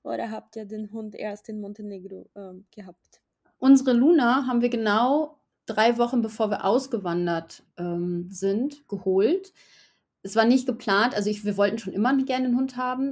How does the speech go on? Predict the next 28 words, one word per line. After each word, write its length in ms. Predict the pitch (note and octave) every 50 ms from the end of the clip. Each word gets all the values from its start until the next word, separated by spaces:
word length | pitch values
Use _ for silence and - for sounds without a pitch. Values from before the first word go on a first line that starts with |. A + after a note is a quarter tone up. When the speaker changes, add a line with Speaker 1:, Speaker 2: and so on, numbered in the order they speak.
| C4+
Speaker 2:
aber 140 | - E3+ F3
es 120 | - -
hat 140 | A3+ A3 -
halt 140 | G#3+ G3+ G3
nie 140 | G#3 G3+ G3
gepasst, 560 | G3 F3 - - A#3+ B3+ C4+ C4 - - -
weil 140 | G3+ F#3 F3
wir 140 | F3+ E3+ -
im 220 | F3 F3 E3+ E3
ersten 400 | - - F#3+ F#3 F3+ F3+ - -
Stock 280 | G#3 - - C4 C4+ -
gewohnt 460 | B3 A3+ G#3 G#3 G#3+ G#3+ G#3 G#3 G3+
haben. 720 | G#3+ G#3 G3 F#3+ F#3+ F#3 F#3 F#3 F#3+ F#3+ F#3 F#3 F#3 F#3 -
Unsere 220 | - F#3+ - F3+
Vermieter, 840 | F3+ - F#3+ G3 A3+ B3+ C4 B3 A#3+ A3+ A3 A3 G#3+ G#3+ - - - _ _ _ _ _ _ -
ähm, 280 | F3+ F3+ F3 F3 F3 F3+
haben 280 | F3+ F#3 F3+ - - - _ -
im 160 | F#3 F3 F3
Vermietvertrag 640 | - F#3 F#3 F#3 F#3 F3+ F3+ - F3+ F3+ - - E3+
stehen 280 | - - - E3+ F3+ F3+
gehabt, 220 | F3 F3 E3+ -
wie 60 | - -
das 160 | E3+ E3+ -
so 80 | -
typisch 360 | - - G3+ F#3 - F3+ - -
ist, 220 | F#3 F3 E3+ -
keine 280 | - - F3 E3+ F3+ G3+
Haustiere. 680 | C4 D4+ D4+ - - - A#3+ A#3+ A#3+ A#3+ A#3 A#3 A#3